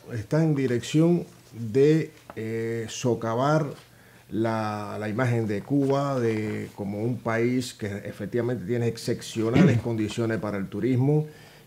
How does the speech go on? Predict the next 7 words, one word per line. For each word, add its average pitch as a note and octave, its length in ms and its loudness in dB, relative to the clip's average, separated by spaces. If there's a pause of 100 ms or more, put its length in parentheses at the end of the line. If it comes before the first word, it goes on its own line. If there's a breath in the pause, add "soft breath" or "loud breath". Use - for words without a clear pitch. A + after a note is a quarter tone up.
que A2 160 0
tiene, A2+ 1000 2
incluso B2+ 340 -2
se A#2+ 160 -4
están, B2 400 -2 (800)
eh, G#2 200 -12
potenciando, B2 1000 0